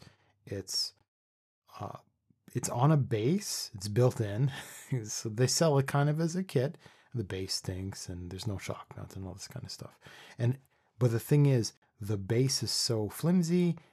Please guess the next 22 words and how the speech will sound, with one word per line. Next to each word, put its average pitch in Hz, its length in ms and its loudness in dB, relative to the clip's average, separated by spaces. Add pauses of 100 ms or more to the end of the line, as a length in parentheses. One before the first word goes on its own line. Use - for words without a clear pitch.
(120)
and 107 180 -2
the 104 40 -2
microphone 104 520 -4
is - 80 -8
so 104 140 -4
heavy 127 360 -2
that 107 140 -4
when 104 140 -4
you 95 80 -6
try 117 220 -4
to 104 80 -4
press - 360 -8
the - 120 -4
button, 139 480 -2 (280)
you 110 160 0
actually, 110 540 -2 (680)
you 127 180 6
would 208 180 4
tip 156 220 0
over 143 260 2
the 104 100 0
microphone. 101 580 -2